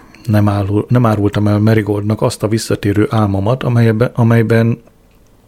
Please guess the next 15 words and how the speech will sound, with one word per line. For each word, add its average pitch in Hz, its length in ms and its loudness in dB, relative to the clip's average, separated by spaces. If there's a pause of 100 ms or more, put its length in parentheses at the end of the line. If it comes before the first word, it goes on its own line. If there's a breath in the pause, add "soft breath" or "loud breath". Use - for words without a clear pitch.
(300)
Pandora 110 380 2
Braithwaite 107 680 0
térden 104 380 0
állva 98 240 -2
könyörög, 98 460 0
hogy 104 120 -6
szeretkezzek 107 720 -4
vele. - 260 -4 (1800 loud breath)
Kávét 104 360 0
szürcsölve 104 600 -2
álltunk 113 480 0
egy 98 100 0
darabig 101 340 0
az 98 120 0
erkélyen. 110 600 -4